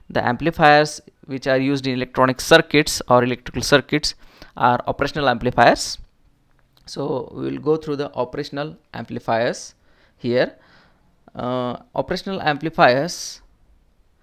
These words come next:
are actually integrated circuits that has very high voltage gain. And, uh, here, uh, what we have done is, uh, we have shown the symbol of a operational amplifier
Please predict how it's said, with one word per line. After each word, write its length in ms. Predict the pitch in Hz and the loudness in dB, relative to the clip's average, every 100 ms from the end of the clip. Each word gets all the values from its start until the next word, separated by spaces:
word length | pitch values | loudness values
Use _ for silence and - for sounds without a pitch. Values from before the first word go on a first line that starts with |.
| _ _ _ _ _ _ _ _ | _ _ _ _ _ _ _ _
are 400 | 131 139 143 139 - - - _ - | 6 8 6 4 -6 -12 -16 _ -14
actually 340 | 139 - 147 | -6 0 0
integrated 600 | 143 135 151 139 139 143 - - - _ | 0 0 0 0 0 0 -2 -14 -20 _
circuits 760 | - - 139 - 135 - - _ _ _ _ _ _ _ _ _ - | -4 -2 0 -2 -6 -6 -14 _ _ _ _ _ _ _ _ _ -20
that 240 | - 120 131 | -6 -2 0
has 120 | 135 | 0
very 180 | 131 139 | 0 -2
high 300 | 123 127 135 | 2 2 2
voltage 580 | 123 120 120 120 113 117 | 0 -4 -4 -4 -6 -4
gain. 420 | 135 120 127 233 - _ _ _ _ _ _ | -2 0 -4 -8 -14 _ _ _ _ _ _
And, 340 | 131 127 127 123 | 2 4 6 6
uh, 220 | 123 123 - | 6 4 2
here, 440 | 127 196 165 170 - - | 8 10 10 8 0 -14
uh, 300 | 123 123 120 | -10 -8 -8
what 320 | 123 123 143 | -8 -6 -6
we 100 | 123 | -2
have 140 | 147 139 | 0 0
done 180 | 139 131 | 0 -2
is, 260 | 131 120 - | -6 -8 -12
uh, 220 | - 123 123 | -8 -6 -4
we 80 | |
have 200 | 127 131 | -4 -4
shown 420 | 131 160 160 160 147 | -4 -2 -2 -4 -2
the 400 | 147 139 135 131 | 0 0 -2 -4
symbol 420 | - 131 131 143 | -8 -6 0 0
of 160 | 143 | 0
a 260 | 143 139 - - | 0 -2 -4 -8
operational 440 | 131 135 - 135 | -8 -8 -6 -2
amplifier 720 | 123 120 120 123 143 113 131 | -2 -2 -6 0 2 2 0